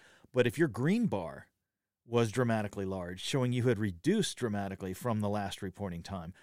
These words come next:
you got rewarded for your deltas. And that way, the, the, the, the wall of shame part of it, there's always gonna be a bottom five. It's okay, right? Like, like,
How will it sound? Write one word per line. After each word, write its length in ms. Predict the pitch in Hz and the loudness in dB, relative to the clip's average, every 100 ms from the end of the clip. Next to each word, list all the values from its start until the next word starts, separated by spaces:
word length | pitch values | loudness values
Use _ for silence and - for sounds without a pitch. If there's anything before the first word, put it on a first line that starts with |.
| - - | -18 -6
you 140 | 127 | 0
got 180 | 160 135 | 2 2
rewarded 540 | 135 117 151 151 120 | 0 4 4 4 2
for 80 | 135 | -2
your 160 | 104 92 | -2 -2
deltas. 840 | 80 123 131 131 101 73 - - _ _ _ _ | 0 2 2 0 -6 -6 -10 -12 _ _ _ _
And 380 | 139 135 127 107 | -2 2 0 2
that 260 | 135 175 151 | 2 2 2
way, 420 | 147 139 135 131 | 4 4 2 -2
the, 280 | 147 123 127 | -4 2 2
the, 220 | 117 123 113 | 4 0 2
the, 500 | 117 110 107 104 101 | 0 0 0 -2 -6
the 140 | 104 110 | -6 -4
wall 280 | 110 123 104 | 0 0 0
of 100 | - | -2
shame 380 | 208 240 240 | 0 2 0
part 260 | 190 117 101 | -2 -4 -4
of 100 | 87 | -4
it, 120 | 95 _ _ _ _ _ 147 | -8 _ _ _ _ _ -2
there's 240 | 123 165 160 | 4 4 6
always 400 | 156 185 180 139 | 6 8 8 8
gonna 180 | 151 | 4
be 120 | 135 131 | 4 4
a 60 | |
bottom 320 | 110 110 104 | 4 2 0
five. 640 | 104 143 135 92 76 - - _ _ _ | -2 -2 0 -2 -6 -10 -18 _ _ _
It's 200 | 127 127 | 0 2
okay, 600 | 131 107 - 135 80 - _ _ - | 2 0 0 0 0 -6 _ _ -2
right? 300 | 110 135 117 | 2 2 4
Like, 260 | 123 - | 2 2
like, 180 | 131 127 | 0 0